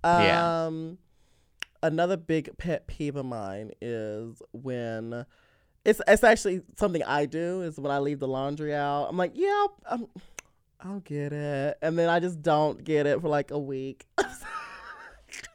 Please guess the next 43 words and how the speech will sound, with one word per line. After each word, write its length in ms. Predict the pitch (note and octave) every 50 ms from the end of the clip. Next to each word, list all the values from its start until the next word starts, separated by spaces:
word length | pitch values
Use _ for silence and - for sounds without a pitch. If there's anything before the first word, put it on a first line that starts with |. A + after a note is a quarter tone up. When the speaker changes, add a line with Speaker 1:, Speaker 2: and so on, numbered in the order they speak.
| _ _ - - - - _ _ _ _
Speaker 1:
And 120 | - B2 B2+
it's 100 | A2+ G#2
just 160 | A#2 G#2+ -
sitting 300 | - B2+ B2 B2 B2 B2+
there. 340 | B2 A#2+ A#2 A#2 A#2 A#2 G#2 - - - - - - - _ _ -
Speaker 2:
I'm 80 | D#4
like, 180 | C#4 C4 A#3+ -
and 160 | - B3+ A#3+ B3
the 40 |
thing 120 | D#4 E4+ C#4
is, 100 | C#4 A#3+
it's 160 | A#3+ A#3+ -
clean. 420 | _ - C4+ C4 C4 C#4 D#4+ B3+
I'm 120 | A3+ G#3 F#3+
just, 160 | G#3 - -
it's 160 | - G#3 G#3 -
not 240 | G3+ F#3+ - -
folded. 500 | - F#3 D#3+ D#3 C#3 B2+ B2 A2 F2 C2+ - _ - - - - _
Like, 120 | G#3 A3+ A#3
I 20 |
haven't 260 | C4+ C4 B3+ A#3 G3 -
folded 420 | - B3 A3+ G#3 G3+ F#3 E3 D#3
it. 80 | C#3+ C3+
I'm 180 | - - F3
like, 200 | F#3+ G#3+ G3+ G3 F#3+
Speaker 1:
Okay. 60 | - -
Speaker 2:
"I 120 | G3+ G#3
need 260 | G#3+ G3+ G3+ G3+ G3+
to 80 | F#3+ -
fold 280 | - A#3+ A3 A3 G#3+
it 40 | G#3
and 100 | F#3+ F#3
put 140 | - G#3 F3+
it 40 | F3
in 100 | F3 E3+
the 60 | E3
drawer, 260 | D#3 D#3+ D3+ D#3 E3
but 100 | D#3+ E3
I'm, 240 | D#3 D3+ D3 C#3+ C#3+ -
I'm 160 | - D3 D3+
not 260 | D3 C#3 B2+ A#2+ - F#2+
going 260 | B2 A#2+ A#2+ B2 B2+
to." 440 | - - G2 F2+ F#2 G2+ C#3+ E3+